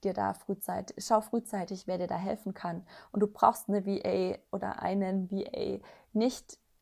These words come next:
ähm, fest anstellen. Also du kannst dir da auch jemanden für ein Projekt suchen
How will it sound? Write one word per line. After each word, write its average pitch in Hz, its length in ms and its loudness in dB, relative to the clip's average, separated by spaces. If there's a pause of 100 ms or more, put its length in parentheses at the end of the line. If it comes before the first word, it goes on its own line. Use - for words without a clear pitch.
ähm, 208 440 0 (380)
fest - 380 0
anstellen. 196 520 4
Also 190 280 -4 (240)
du 214 80 -2
kannst 233 340 -2
dir 214 200 2
da - 140 2
auch 196 160 0
jemanden 214 500 -2
für - 200 -4
ein 208 100 -2
Projekt 202 520 -4
suchen 202 400 -4